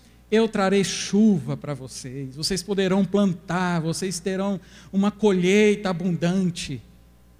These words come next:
É claro que depois tem uma listinha: "Porém, se vocês não me obedecerem."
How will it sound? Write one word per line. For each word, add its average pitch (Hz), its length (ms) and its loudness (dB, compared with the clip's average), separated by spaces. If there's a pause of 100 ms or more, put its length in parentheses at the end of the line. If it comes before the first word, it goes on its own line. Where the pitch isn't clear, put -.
(380)
É 147 80 -6
claro 180 260 0
que 226 80 -6
depois 240 360 2
tem 262 100 0
uma 277 100 4
listinha: 262 520 0
"Porém, 196 560 2
se 226 120 -2
vocês 226 560 0
não 220 460 4
me 294 100 0
obedecerem." 254 880 -2